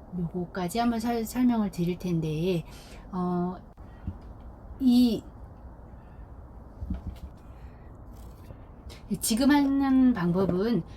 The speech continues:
그 키핑하시는 분들, 또 뭐 노지 주택 막 이런 데서, 옥상 같은 데서 키우시는 분들이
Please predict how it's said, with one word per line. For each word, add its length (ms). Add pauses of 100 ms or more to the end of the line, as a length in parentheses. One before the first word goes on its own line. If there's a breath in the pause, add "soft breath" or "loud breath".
(140 loud breath)
그 360 (720)
키핑하시는 640
분들, 480 (520)
또 120
뭐 340
노지 360
주택 320
막 120
이런 180
데서, 240
옥상 340
같은 240
데서 200
키우시는 420
분들이 400